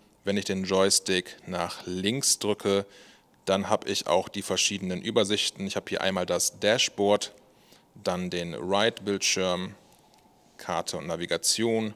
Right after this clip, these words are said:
Fitness und dann nochmal gesondert die Einstellungen. Das sind so die, äh, Hauptbildschirme, die ich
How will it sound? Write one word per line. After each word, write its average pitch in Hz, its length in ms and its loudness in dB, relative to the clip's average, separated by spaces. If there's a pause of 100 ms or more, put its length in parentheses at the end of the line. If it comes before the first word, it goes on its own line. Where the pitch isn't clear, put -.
(440)
Fitness - 760 -2 (120)
und 98 220 -6
dann 90 80 -2
nochmal 82 320 -2
gesondert 90 720 0
die - 160 -6
Einstellungen. 80 720 -2 (420)
Das 110 280 4
sind 113 260 0
so 101 360 -2 (440)
die, 98 220 -2
äh, 92 320 2 (420)
Hauptbildschirme, 95 1000 0 (280)
die 95 280 -4
ich - 280 -2